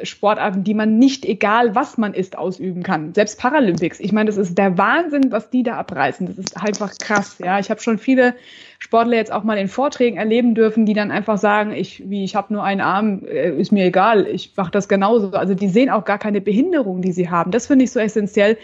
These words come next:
diese mentale Stärke. Die kann man, egal welche Sportart man macht oder egal wer man ist,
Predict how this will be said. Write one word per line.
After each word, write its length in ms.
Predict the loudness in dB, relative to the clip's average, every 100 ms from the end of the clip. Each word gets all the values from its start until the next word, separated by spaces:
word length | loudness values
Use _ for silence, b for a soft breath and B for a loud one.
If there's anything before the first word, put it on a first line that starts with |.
| B -4
diese 180 | 0 2
mentale 540 | 2 0 0 0 -2
Stärke. 580 | 0 0 0 0 -6 -6 b b b -2
Die 100 | 0
kann 180 | 2 2
man, 180 | 2 -2
egal 500 | -2 2 4 4 2 0
welche 220 | -6 -4
Sportart 400 | -6 -4 -2 -2
man 100 | -2
macht 240 | -4 -4 -4
oder 140 | -2
egal 420 | 0 2 2 4
wer 100 | 2
man 160 | 2 -2
ist, 220 | -6 -10